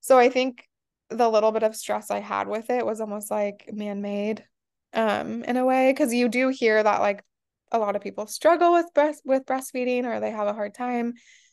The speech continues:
or they don't like it, or that it's really painful. And I didn't really have any of that.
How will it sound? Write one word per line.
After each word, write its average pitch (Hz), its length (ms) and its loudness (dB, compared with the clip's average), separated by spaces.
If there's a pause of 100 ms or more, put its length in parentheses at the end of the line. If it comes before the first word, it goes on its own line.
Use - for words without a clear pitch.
(120)
or 220 80 -2
they 214 120 2
don't 196 180 0
like 247 300 4
it, 220 200 4
or 208 140 0
that 202 120 -4
it's - 200 -12
really 208 200 -8
painful. 247 640 2
And 208 320 -2 (100)
I 220 140 0
didn't 247 260 0
really 233 220 -6
have 214 420 -4 (920)
any 208 240 -6
of 202 120 -8
that. - 320 -2